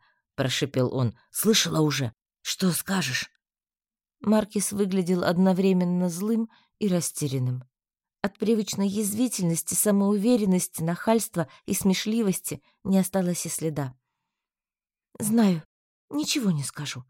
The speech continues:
буркнула я. "Ищу хоть кого-нибудь, кто мне внятно объяснит, почему обвинили именно Сая". "Ты же ушла вчера", скривился Эмир. "Кстати, где была? Я заходил к тебе, но мне сказали, что ты не ночевала в общаге".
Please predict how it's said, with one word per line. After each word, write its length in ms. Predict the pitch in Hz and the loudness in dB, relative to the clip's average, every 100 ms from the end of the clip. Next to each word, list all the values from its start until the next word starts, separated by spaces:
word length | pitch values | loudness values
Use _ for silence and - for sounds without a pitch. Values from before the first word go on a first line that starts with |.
| _ _ | _ _
буркнула 520 | - 180 185 - 170 170 | 0 2 2 2 0 0
я. 280 | 160 147 - _ _ _ | 0 -2 -8 _ _ _
"Ищу 300 | 254 226 285 | -2 2 2
хоть 220 | 269 262 | 0 -2
кого-нибудь, 500 | - 269 269 240 196 | 0 2 4 4 0
кто 180 | - - | -4 -2
мне 160 | 214 214 | 2 2
внятно 380 | 196 220 214 202 | 2 -2 0 -2
объяснит, 480 | 190 202 - 208 | -2 -4 -2 -4
почему 380 | - 208 208 208 | -4 -2 2 4
обвинили 560 | 196 175 180 208 233 185 | 2 0 0 2 2 0
именно 460 | - 214 202 190 | 2 2 4 2
Сая". 460 | 196 - 190 156 139 _ _ _ _ _ _ _ _ | 2 0 0 -4 -8 _ _ _ _ _ _ _ _
"Ты 120 | - 113 | -8 -6
же 140 | 110 | -4
ушла 280 | 120 - 175 | -6 -4 -6
вчера", 440 | - - 85 101 _ _ _ - | -6 -8 -8 -12 _ _ _ -12
скривился 720 | - 165 156 139 127 - 151 | -8 -2 -2 0 -2 -2 -4
Эмир. 300 | 147 139 123 - _ _ | -2 -2 -4 -10 _ _
"Кстати, 400 | - - 131 - | -8 -4 -4 -4
где 180 | 123 135 | -4 -2
была? 360 | 131 151 131 - _ _ | 0 -2 -4 -8 _ _
Я 200 | - 147 | -8 -4
заходил 440 | 135 143 160 147 170 | -2 0 0 0 -2
к 80 | - | -2
тебе, 320 | 175 139 117 _ _ | 0 0 0 _ _
но 200 | - 175 | 0 2
мне 180 | 143 120 | 2 0
сказали, 480 | - 139 143 185 143 | 0 -2 0 0 -2
что 220 | - - | -6 -10
ты 140 | - | -6
не 100 | 147 | -4
ночевала 480 | 147 135 - 170 123 | -4 -4 -4 -2 0
в 60 | 123 | 0
общаге". 540 | 131 - 123 117 - | -2 -4 -4 -6 -14